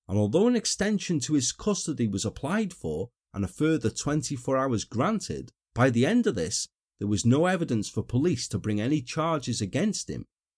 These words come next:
and he was released from custody. Unhappily so by police, I must add, because they were sure that this was the taller rapist who had brought terror to women across North London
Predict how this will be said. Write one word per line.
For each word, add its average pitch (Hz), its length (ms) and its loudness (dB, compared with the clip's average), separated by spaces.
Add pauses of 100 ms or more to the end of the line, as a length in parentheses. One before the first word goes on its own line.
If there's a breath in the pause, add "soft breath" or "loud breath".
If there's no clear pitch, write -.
(120)
and 101 140 -2
he 101 60 0
was 95 260 -4
released 120 440 -2
from - 200 -10
custody. 110 600 -6 (1400)
Unhappily 156 760 2
so 101 360 2
by 92 180 -2
police, 87 480 -4
I 78 100 -8
must 85 360 -6
add, 57 240 -8 (460)
because 95 400 -2
they 143 180 4
were 175 120 0
sure 160 600 -2 (280)
that - 180 -4
this - 240 0
was 104 180 -2
the 85 140 -8
taller 120 460 2
rapist 120 640 -2 (200)
who 92 100 -4
had 85 140 -6
brought 95 280 -2
terror 123 360 -2
to - 180 -6
women 95 400 0
across - 400 -10
North 120 380 2
London 143 420 0